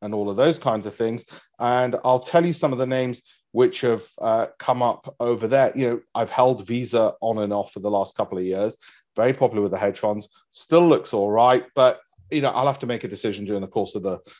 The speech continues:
the week. And maybe when we do our next week update on this, uh, I'll be able to say to you, "Yeah, I'm definitely getting in," or otherwise. Qualcomm was one of the ones which had come up on my filtered list. It's really popular with other hedge funds. And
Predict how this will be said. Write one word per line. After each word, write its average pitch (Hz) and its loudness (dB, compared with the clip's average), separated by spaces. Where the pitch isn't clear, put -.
the 104 -2
week. 95 -6
And 104 -6
maybe 110 0
when 104 -4
we 101 -4
do 110 2
our 95 2
next 104 -6
week 95 -8
update 95 -6
on 92 -8
this, 90 -8
uh, 98 -2
I'll 95 -4
be 101 -4
able 95 -4
to 90 -12
say 98 -4
to 98 -10
you, 92 -6
"Yeah, 92 -2
I'm 90 -8
definitely 92 -6
getting 90 -6
in," 98 -6
or 104 -4
otherwise. 104 -2
Qualcomm 170 4
was 143 2
one 147 2
of 147 2
the 143 0
ones 139 0
which 135 -2
had - -16
come 135 0
up 127 -2
on 117 -2
my 127 2
filtered 143 -2
list. 139 0
It's - -16
really 123 -2
popular 135 0
with 120 4
other 120 2
hedge 120 -2
funds. 123 -2
And 143 0